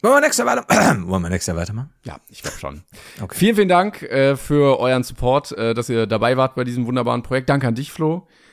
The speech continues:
Speaker 2: Danke, dass wir die Tour gemacht
Speaker 1: Das hört
Speaker 2: haben.
Speaker 1: sich so
Speaker 2: Auch
Speaker 1: final an,
Speaker 2: war, ja,
Speaker 1: Bernhard.
Speaker 2: man muss doch jetzt mal ein bisschen pathetisch werden am Ende des
Speaker 1: Okay,
Speaker 2: Jahres.
Speaker 1: okay. Äh, nur nicht final. Ich, ich hab jetzt ein bisschen Angst, dass du mir nach der Folge sagst, das war übrigens die letzte.
Speaker 2: Das war's für dieses Jahr.
Speaker 1: Ja, das ist okay. Für dieses Jahr ist
Speaker 2: Danke.
Speaker 1: okay.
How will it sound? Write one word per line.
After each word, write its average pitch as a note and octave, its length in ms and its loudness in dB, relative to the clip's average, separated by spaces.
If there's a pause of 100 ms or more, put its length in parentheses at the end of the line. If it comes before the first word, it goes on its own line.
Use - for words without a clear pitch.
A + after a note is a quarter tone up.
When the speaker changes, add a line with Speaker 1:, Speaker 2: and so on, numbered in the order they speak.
(120)
Speaker 2:
Danke, C#3 220 2
dass C#3+ 160 2
wir C#3 120 4
die B2+ 240 -2
Tour E3+ 240 8
gemacht G3+ 240 6
Speaker 1:
Das - 80 -6
hört G3 120 4
Speaker 2:
haben. G#3 80 2
Speaker 1:
sich A3 80 -2
so D#3 80 4
Speaker 2:
Auch - 40 4
Speaker 1:
final G2 600 2
an, E3+ 160 0
Speaker 2:
war, D3+ 160 0
ja, F3+ 80 -2
Speaker 1:
Bernhard. - 180 -2
Speaker 2:
man D3 100 2
muss D#3+ 140 -2
doch F3 80 -6
jetzt D#3 140 -6
mal - 60 0
ein C3+ 60 -2
bisschen D3 180 -6
pathetisch C3 520 -6
werden F#2+ 200 -6
am F#2 80 -8
Ende F2+ 200 -12
des G2 120 -8
Speaker 1:
Okay, A#2 80 0
Speaker 2:
Jahres. F#2 360 -6
Speaker 1:
okay. - 180 -16
Äh, C3+ 120 4
nur G3 140 8
nicht C4 140 -2
final. C3 340 2
Ich, G2+ 140 0
ich G#2+ 100 -6
hab B2 80 -2
jetzt B2+ 100 -2
ein C3+ 40 -2
bisschen - 180 -4
Angst, B2 180 -4
dass D3+ 100 -4
du C#3 60 -4
mir A#2 60 -4
nach A2 100 -2
der - 100 -8
Folge A#2+ 200 -2
sagst, A2+ 300 -4
das - 180 -8
war A#2 100 0
übrigens G#2+ 240 -4
die G#2 80 -8
letzte. - 280 -4
Speaker 2:
Das D#3 160 4
war's F#3+ 320 6
für F3+ 120 2
dieses D3+ 280 0
Jahr. A#2 340 -6 (1000)
Speaker 1:
Ja, F3+ 160 4
das A3+ 120 0
ist A3+ 100 -4
okay. C#3 200 -2 (160)
Für E3 100 2
dieses A3 180 0
Jahr A#3 340 4 (120)
ist C#3+ 80 -4
Speaker 2:
Danke. D#3+ 160 2
Speaker 1:
okay. A3+ 120 4